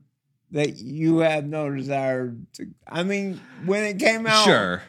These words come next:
Speaker 1: we, we talked about that you would pick up a copy eventually for various reasons or whatever.
Speaker 2: Right.
Speaker 1: But are you comfortable enough with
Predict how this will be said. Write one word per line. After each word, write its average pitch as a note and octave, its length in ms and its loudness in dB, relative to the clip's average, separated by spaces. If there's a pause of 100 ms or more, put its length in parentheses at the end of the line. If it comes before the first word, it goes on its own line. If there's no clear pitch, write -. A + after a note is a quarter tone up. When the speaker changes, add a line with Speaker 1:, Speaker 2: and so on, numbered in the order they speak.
Speaker 1:
we, A3+ 380 2
we G#3+ 260 -4
talked G#3+ 340 6
about F#3+ 340 0
that E3+ 120 -6
you E3+ 220 -4
would D#3+ 180 -6
pick F#3 200 -4
up E3 180 -6
a F3+ 80 -10
copy E3 480 -2
eventually D#3 720 -4
for D3 380 -6 (460)
various E3 360 0
reasons D#3 440 -4
or D3+ 80 -6
whatever. D3 580 -2
Speaker 2:
Right. - 280 -18
Speaker 1:
But F#3 200 6
are G3+ 280 8
you A3 400 0
comfortable G3 760 -4
enough C#3 600 -4 (680)
with E3+ 600 0